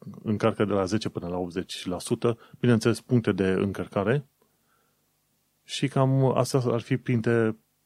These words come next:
primele sau principalele lucruri la care să te uiți la o mașină electrică. Deocamdată nu am nevoie, sunt în Londra, avem transport public destul de bun, deși Londra este enormă. Dacă iei de la un cap la altul, e ca și cum ar fi aproape de la Brașov până la Făgăraș.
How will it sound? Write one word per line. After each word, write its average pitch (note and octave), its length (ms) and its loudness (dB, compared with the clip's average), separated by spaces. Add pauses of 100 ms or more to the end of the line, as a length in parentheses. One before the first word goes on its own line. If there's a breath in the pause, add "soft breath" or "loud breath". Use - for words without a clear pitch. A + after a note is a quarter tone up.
(240)
primele G2 460 2
sau - 140 -4
principalele F#2 680 -4
lucruri F#2 380 -4
la E2+ 60 -6
care F2 220 -8
să - 140 -14
te F#2 100 -6
uiți F2 120 -6
la F2+ 60 -2
o F2 40 -4
mașină E2+ 560 -8 (180)
electrică. - 500 -8 (380 soft breath)
Deocamdată C3 440 2
nu A#2+ 100 4
am G#2+ 80 4
nevoie, F#2 440 -2
sunt - 260 -4
în F2 120 -6
Londra, A#2 360 2 (220 soft breath)
avem A#2+ 220 4
transport A2 420 0
public G2 440 -2
destul B2+ 400 0
de G2+ 80 0
bun, G#2+ 340 -2 (260 loud breath)
deși G2 220 0
Londra G#2+ 380 4
este F#2 340 -4
enormă. F#2 460 -2
Dacă D#2+ 400 -6
iei G2 200 -2
de F2 100 -6
la F2+ 80 -2
un F2+ 140 -4
cap - 200 -4
la F#2 120 -2
altul, A#2+ 240 2
e G#2 60 2
ca A#2 120 -2
și - 100 -6
cum A2 120 0
ar G2 80 -2
fi B2 220 -6 (640 loud breath)
aproape A2+ 320 -2
de G2 100 0
la F#2+ 120 0
Brașov F#2 360 -2
până G#2 240 0
la F#2 80 0
Făgăraș. F#2+ 560 -2